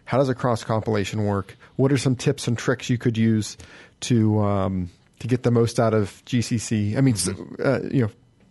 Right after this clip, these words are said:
Speaker 1: the most entertaining one, right? So you do this and you do the talk, you say, "Hey, if you do dash pound, pound, pound,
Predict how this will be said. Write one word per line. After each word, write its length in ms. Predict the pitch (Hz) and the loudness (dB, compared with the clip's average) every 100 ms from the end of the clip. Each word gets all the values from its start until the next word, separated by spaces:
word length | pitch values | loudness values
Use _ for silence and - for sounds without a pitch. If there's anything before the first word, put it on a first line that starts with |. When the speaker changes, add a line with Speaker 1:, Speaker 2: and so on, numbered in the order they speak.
| - _ _ - | -20 _ _ -4
Speaker 1:
the 120 | 131 131 | 2 4
most 180 | 156 | 4
entertaining 480 | 156 127 139 143 131 | 4 2 4 4 4
one, 160 | 104 104 | 2 2
right? 180 | 113 117 | 0 2
So 100 | 143 | 2
you 40 | |
do 140 | 135 | 4
this 180 | 123 113 | 2 2
and 140 | 120 - - - - - | -2 -4 -10 -20 -20 -10
you 100 | 131 | -2
do 80 | 135 | 0
the 80 | 135 | 2
talk, 180 | 123 113 | 0 -2
you 60 | |
say, 100 | 113 | 0
"Hey, 120 | 131 107 | 0 0
if 120 | 98 | 2
you 120 | 151 | 2
do 200 | 156 139 | 4 2
dash 280 | 131 110 - | 2 0 -2
pound, 240 | - 127 | -2 -2
pound, 240 | 120 127 120 | 0 0 2
pound, 340 | 117 107 117 | 2 2 -2